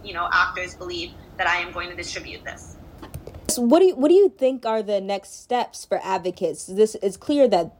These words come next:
Speaker 2: this does not go far enough, and I,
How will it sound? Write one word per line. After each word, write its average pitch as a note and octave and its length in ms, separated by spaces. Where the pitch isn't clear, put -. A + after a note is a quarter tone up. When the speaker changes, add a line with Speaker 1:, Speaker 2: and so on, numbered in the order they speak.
Speaker 2:
this F#3 460
does F#3 220
not E3+ 360
go E3 580
far E3 340
enough, D#3 460
and F3+ 120
I, E3+ 380